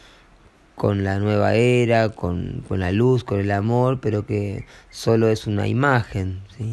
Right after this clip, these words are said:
Entonces, para que realmente podamos conocer a las verdaderas sacerdotisas, es necesario invocarlas, respetarlas y reconocerlas también en su humildad, ¿sí?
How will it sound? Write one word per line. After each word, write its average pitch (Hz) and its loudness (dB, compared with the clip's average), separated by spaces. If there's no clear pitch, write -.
Entonces, 110 -4
para 101 -2
que 101 0
realmente 110 -2
podamos 113 0
conocer 110 -2
a - 2
las 110 2
verdaderas 110 2
sacerdotisas, 110 -2
es 107 -2
necesario 107 2
invocarlas, 113 2
respetarlas 110 0
y 101 0
reconocerlas 120 2
también 117 2
en 113 0
su 107 0
humildad, 107 0
¿sí? 107 -8